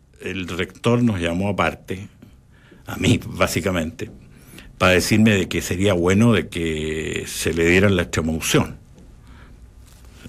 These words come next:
Sí, obvio. Pero hay veintitantos curas aquí en este colegio, ¿y por qué no le dan la extrema unción? Porque usted sabe, eh, pues, hay diferencias,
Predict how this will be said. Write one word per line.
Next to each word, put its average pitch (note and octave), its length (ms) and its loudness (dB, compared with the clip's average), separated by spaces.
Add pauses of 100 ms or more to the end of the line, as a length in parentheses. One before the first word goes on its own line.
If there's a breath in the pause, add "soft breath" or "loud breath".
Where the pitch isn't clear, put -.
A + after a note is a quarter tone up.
(120)
Sí, - 280 0 (220)
obvio. - 380 0 (1160 loud breath)
Pero D#2+ 640 2
hay F2 100 4
veintitantos E2+ 600 2
curas A#2+ 340 4
aquí E2 400 -2
en D#2+ 100 -2
este - 180 -4
colegio, G#2+ 460 2
¿y E2 300 -10
por E2 220 -4
qué G#2 140 2
no G#2+ 120 6
le E2 120 2
dan D#2 160 0
la D2+ 80 -2
extrema D2+ 260 -6
unción? C#2+ 320 -8 (760 loud breath)
Porque A#2+ 320 -2
usted - 180 -2
sabe, G2+ 840 2 (120)
eh, - 560 -8
pues, - 580 -2 (460)
hay F#2 240 2
diferencias, F2+ 840 0